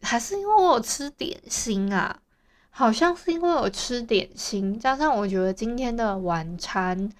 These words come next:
的那种，就是它那个肉好像有点太干，我就有点吃不太下，我觉得吃太多。可是我还是，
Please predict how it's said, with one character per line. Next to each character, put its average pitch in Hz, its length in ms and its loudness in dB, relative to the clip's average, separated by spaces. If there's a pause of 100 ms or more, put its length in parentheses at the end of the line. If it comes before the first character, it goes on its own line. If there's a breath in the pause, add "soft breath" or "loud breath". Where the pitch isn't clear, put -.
(360 loud breath)
的 202 160 -2
那 226 180 0
种， 180 520 -2
就 220 160 -8
是 226 200 -4 (200 loud breath)
它 254 140 -2
那 254 100 2
个 240 100 -2
肉 226 240 2
好 202 140 -4
像 180 100 0
有 208 60 -2
点 196 220 -4
太 - 280 2 (160)
干， - 240 -2 (680 loud breath)
我 202 80 0
就 240 120 0
有 240 120 2
点 196 300 -2
吃 - 260 -4
不 208 80 -10
太 180 240 -2
下， 185 160 0
我 180 80 0
觉 185 100 -2
得 190 80 0
吃 190 320 -6
太 196 300 0
多。 - 320 -10 (420)
可 233 80 -4
是 262 80 0
我 320 140 6
还 202 160 0
是， 277 260 -4